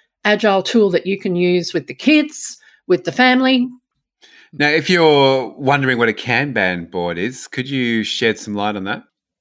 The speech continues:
Speaker 1: Yeah, of course, yeah. So a Kanban board is a very, very simple board. It has three columns.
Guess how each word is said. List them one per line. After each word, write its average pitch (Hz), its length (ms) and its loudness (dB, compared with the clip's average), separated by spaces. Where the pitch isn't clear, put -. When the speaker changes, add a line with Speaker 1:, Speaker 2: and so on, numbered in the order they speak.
Speaker 1:
Yeah, 415 240 2
of - 80 -4
course, - 300 0
yeah. - 120 -2
So 254 120 4
a 247 40 2
Kanban 311 580 0
board 170 400 0
is 180 180 -2
a 190 60 -4
very, 233 460 2
very 196 280 2
simple 202 760 0
board. 185 320 4
It - 100 -2
has 160 280 -2
three 240 260 2
columns. 196 760 -2